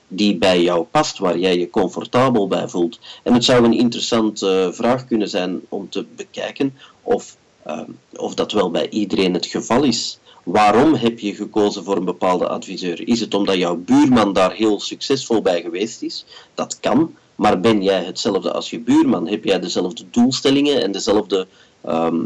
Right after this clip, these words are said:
eh, emotionele stabiliteit of instabiliteit? En zou jij je daar wel even goed bij voelen? En als dat,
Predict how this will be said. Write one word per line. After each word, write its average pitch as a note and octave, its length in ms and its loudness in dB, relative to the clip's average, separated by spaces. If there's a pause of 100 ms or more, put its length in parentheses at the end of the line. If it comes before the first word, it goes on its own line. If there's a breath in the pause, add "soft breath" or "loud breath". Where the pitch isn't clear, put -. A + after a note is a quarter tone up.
(100)
eh, - 240 -2
emotionele G2 800 2
stabiliteit G2+ 760 2
of - 60 -8
instabiliteit? B2+ 960 4 (420 loud breath)
En F#2 260 -2
zou A2+ 360 2
jij G#2+ 240 4
je G2+ 100 0
daar F#2+ 240 0
wel F#2 200 -2
even G2 300 -6
goed C#3+ 260 0
bij F2 220 2
voelen? F2 340 -4
En G#2 120 -6
als G2 140 -2
dat, - 300 -4